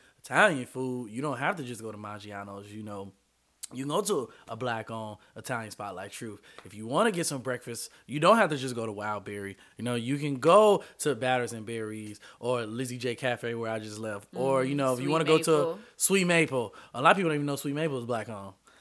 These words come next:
Speaker 1: But, like, so, oh, yeah, we working with something with them, too. So a lot of
Speaker 2: I
Speaker 1: people
Speaker 2: had
Speaker 1: don't,
Speaker 2: to,
Speaker 1: yeah.
Speaker 2: yeah, I had to explain that to, like, my E R G 'cause I, it was the first time ever, but I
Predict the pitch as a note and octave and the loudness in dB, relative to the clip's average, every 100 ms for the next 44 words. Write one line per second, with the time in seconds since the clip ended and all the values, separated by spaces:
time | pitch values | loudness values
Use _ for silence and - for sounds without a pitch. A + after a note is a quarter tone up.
0 | - - C3+ D3+ D3 C3+ B2+ - - - | -20 -4 4 8 8 6 0 -6 -6 -2
1 | - F#3 F#3+ F#3 F3+ D#3+ G#3+ C4 A3+ G#3+ | 12 12 12 12 10 8 10 12 12 10
2 | G#3+ F3 E3+ D#3+ D3+ D3+ C3+ C3 B2+ D3+ | 8 6 2 2 0 0 2 4 8 10
3 | E3 B3+ - - C#4 A#3+ A#3 G#3+ C3+ C3 | 10 10 12 12 10 6 6 6 4 2
4 | G#3 F3+ D#3 A3 A#3+ A#3 G3+ - G3 F#3+ | 4 4 6 4 2 -2 -8 -4 -4 -2
5 | F3 - F3+ E3 E3 D#3+ _ F3+ E3 F3 | -4 -4 -2 0 -2 -4 _ -8 -6 -4
6 | F3 D#3+ D#3 F3+ E3 D3+ D3 E3+ E3+ - | -4 -2 -4 -6 -6 -8 -10 -10 -10 -2
7 | - E3 E3 E3 - _ _ _ _ _ | 2 4 2 -2 -10 _ _ _ _ _
8 | - G#3+ G#3 G#3 - G3 G3 F3+ F3+ F3 | -2 0 0 -4 -4 -2 -4 -4 -2 -2
9 | E3 E3 E3+ E3+ | -2 -4 -2 -4